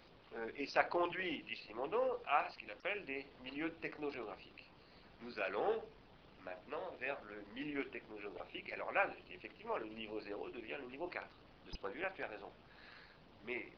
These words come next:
euh, t'as pas encore trouvé, à mon avis, le, le point aveugle, parce que, parce que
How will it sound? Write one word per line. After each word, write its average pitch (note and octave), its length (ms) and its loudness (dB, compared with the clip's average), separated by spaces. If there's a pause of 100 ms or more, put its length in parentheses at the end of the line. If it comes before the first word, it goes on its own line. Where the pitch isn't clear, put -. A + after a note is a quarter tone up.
(180)
euh, F2+ 440 -8 (1900)
t'as G#2+ 80 2
pas D3 180 6
encore B2 300 4
trouvé, A2+ 260 -6
à G#2+ 60 -2
mon G2+ 160 -6
avis, G#2 260 -4
le, F2+ 460 -8
le F#2+ 80 -6
point F#2+ 180 -2
aveugle, C#3+ 360 4 (800)
parce A#2 200 0
que, B2+ 260 2
parce A#2+ 280 2
que A#2+ 480 2